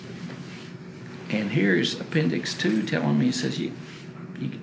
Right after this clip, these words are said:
it's, it's inside. You gotta tap into that unsuspected inner resource." And, uh, well, how do you do that?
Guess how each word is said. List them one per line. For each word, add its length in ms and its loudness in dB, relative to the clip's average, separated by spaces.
it's, 240 -6
it's 140 -8
inside. 600 -2
You 120 4
gotta 240 6
tap 360 2
into 280 4
that 260 4
unsuspected 1400 0
inner 260 2
resource." 800 0
And, 320 -6
uh, 160 -6
well, 120 0
how 120 6
do 80 4
you 80 6
do 220 4
that? 340 0